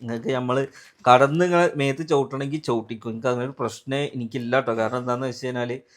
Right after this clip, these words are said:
അൽഹംദുലില്ലാ നമ്മള് സംബന്ധിച്ചിട്ട് നമ്മള്, നമ്മള് പഠിച്ചോണ്ടെ മാത്രമേ നമ്മള് നോക്കണുള്ളൂ ഇപ്പോ, അല്ലേ?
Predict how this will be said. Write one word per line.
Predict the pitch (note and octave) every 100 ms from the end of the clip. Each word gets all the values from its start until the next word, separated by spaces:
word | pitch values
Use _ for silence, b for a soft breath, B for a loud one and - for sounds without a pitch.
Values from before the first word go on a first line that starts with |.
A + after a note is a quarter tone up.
| b b b
അൽഹംദുലില്ലാ | B2+ C3 D3 D#3 D3 C#3
നമ്മള് | C#3 D#3 F3+ G3+ - -
സംബന്ധിച്ചിട്ട് | D3 C3+ C3 C3 B2+ C3 A#2+ B2+ C3 _ _ -
നമ്മള്, | A#2+ B2+ D3
നമ്മള് | D3 B2+ B2 B2
പഠിച്ചോണ്ടെ | A#2+ - B2 A#2+ B2 - _ -
മാത്രമേ | A#2+ A2+ A2 A#2+
നമ്മള് | A#2 A2+
നോക്കണുള്ളൂ | G#2+ G#2+ A2+ A2
ഇപ്പോ, | G#2+ - A#2 - - _
അല്ലേ? | - B2+